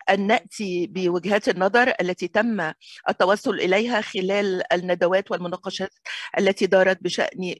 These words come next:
تجزئة الإنترنت، ونود أن نستمع إلى وجهات نظركم. أود أولًا أن أشرح بعض الأمور الخاصة بالإطار،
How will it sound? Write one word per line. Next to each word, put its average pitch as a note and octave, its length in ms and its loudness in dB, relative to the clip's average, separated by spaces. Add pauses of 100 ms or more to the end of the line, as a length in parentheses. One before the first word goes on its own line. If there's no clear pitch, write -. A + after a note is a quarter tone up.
تجزئة F3 540 0
الإنترنت، G#3 720 -2
ونود A#3 340 0
أن G3 200 -2
نستمع G3 360 -4
إلى F#3 140 -4
وجهات F#3+ 320 -6
نظركم. D3 680 -6 (400)
أود A3+ 260 6
أولًا G#3 360 4
أن G3+ 300 -4 (100)
أشرح G#3+ 640 -4
بعض G3 260 0
الأمور G3+ 360 0
الخاصة F#3+ 500 -2 (260)
بالإطار، G3 1080 0